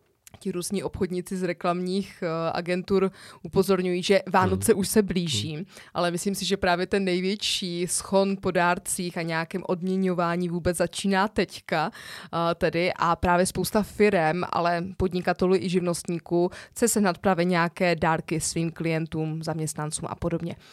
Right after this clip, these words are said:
Speaker 1: Často to bývá víno, teda, eh, aspoň já dostávám nejvíce vína, když už, eh, teda se k tomu dostanem. A mě by právě zajímalo, jestli i to víno si teda můžu uznat jako daňově uznatelný, eh, náklad, eh, a odečíst si ho z daní, jak se říká
Speaker 2: Hmm,
Speaker 1: lidově.
Speaker 2: hmm,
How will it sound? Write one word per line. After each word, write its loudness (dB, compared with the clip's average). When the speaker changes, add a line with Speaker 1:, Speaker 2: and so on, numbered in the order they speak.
Speaker 1:
Často 2
to 4
bývá 4
víno, 0
teda, 0
eh, -2
aspoň 0
já 4
dostávám 2
nejvíce 0
vína, -2
když -6
už, -8
eh, 0
teda -2
se -10
k -18
tomu -6
dostanem. -6
A 2
mě 4
by 4
právě 2
zajímalo, 4
jestli 6
i 0
to 6
víno 2
si -4
teda 6
můžu 2
uznat 0
jako 2
daňově 4
uznatelný, 0
eh, -4
náklad, 0
eh, -2
a -2
odečíst -2
si 2
ho 6
z -2
daní, 0
jak -10
se -6
říká -4
Speaker 2:
Hmm, 2
Speaker 1:
lidově. -2
Speaker 2:
hmm, -6